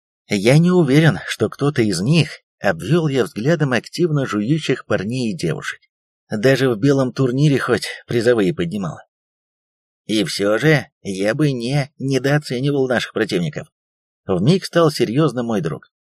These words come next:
Я отметил пару огневиков. Не знаю, как в игре покажут, но явно не в первый раз тут.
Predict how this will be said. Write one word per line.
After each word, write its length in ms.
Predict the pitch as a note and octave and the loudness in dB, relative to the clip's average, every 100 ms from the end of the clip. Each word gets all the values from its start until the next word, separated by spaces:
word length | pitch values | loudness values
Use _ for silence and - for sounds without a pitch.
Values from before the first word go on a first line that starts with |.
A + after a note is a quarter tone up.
| _ _ | _ _
Я 260 | - F#2+ F3+ | -6 0 0
отметил 420 | F3 F3+ E3+ E3 | 2 -2 0 -2
пару 240 | E3 E3+ | 2 4
огневиков. 640 | D#3+ D3+ D#3+ D#3+ B2 E2 - _ _ | 4 0 -2 0 0 -2 -6 _ _
Не 220 | A#2+ G#2+ | -2 -2
знаю, 340 | D#2 A2+ C3 | 0 2 2
как 200 | - F2+ | 2 0
в 100 | F2+ | 0
игре 240 | E2+ F#2 C3 | -2 0 0
покажут, 500 | C3+ - C3 G2 D#2+ | -2 -2 -2 -2 -2
но 100 | F2 | -4
явно 440 | C#2+ G2+ D#3 D#3 | -2 0 0 -2
не 180 | A#2 F2+ | -2 -4
в 100 | - | -4
первый 320 | F#2+ A#2+ B2 | -2 2 4
раз 220 | E3+ F3 | 4 2
тут. 200 | - D#2 | -2 -8